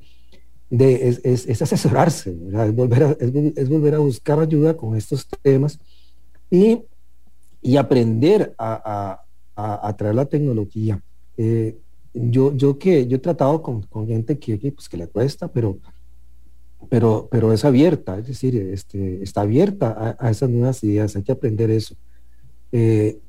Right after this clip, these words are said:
recién acabo de terminar un curso, este, la semana pasada,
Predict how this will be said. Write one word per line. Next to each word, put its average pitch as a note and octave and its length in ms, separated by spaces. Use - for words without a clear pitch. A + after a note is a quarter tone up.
recién B2 400
acabo E3 400
de E3 60
terminar B2 360
un D3 80
curso, C#3+ 440
este, G2+ 560
la F#2+ 120
semana G2+ 320
pasada, A#2 480